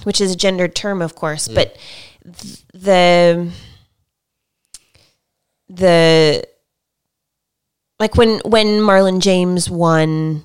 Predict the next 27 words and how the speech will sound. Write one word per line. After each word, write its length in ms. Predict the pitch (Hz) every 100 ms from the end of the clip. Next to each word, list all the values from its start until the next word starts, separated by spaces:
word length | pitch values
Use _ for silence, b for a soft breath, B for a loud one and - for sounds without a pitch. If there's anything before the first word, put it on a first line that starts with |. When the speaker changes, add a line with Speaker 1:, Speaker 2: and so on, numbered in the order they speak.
| -
Speaker 1:
the 80 | 170
Booker 260 | 170 170
a 60 | 151
few 140 | 170
years 200 | 160 160
ago 80 | 151
in 120 | 147 - -
twenty 200 | - 160
fifteen, 680 | 160 - - 160 139 120 - b b b b b b _ _ _ - _ _ _ _ _ _ _ _ _ _ _ _ _ _ _ _ -
Jamaican 400 | 240 226 220 233
authors 420 | 202 196 196 180
and 440 | 190 180 175 170 170
black 260 | 185 -
authors 340 | 185 185 170 -
from 680 | - 180 170 160 160 143 - _ _ _ _ _ _ -
around 300 | 170 165 160
the 80 | 156
kind 180 | 175 165
of 80 |
Anglophone 500 | 165 165 165 160 156
speaking 360 | 156 180 165 165
world 260 | 165 165 151 -
all 600 | 185 190 190 185 180 175
kind 240 | - 185
of 340 | 160 - - b b b b b _ _ _
rallied 360 | 175 185 190 180
around 520 | 165 160 185 277 -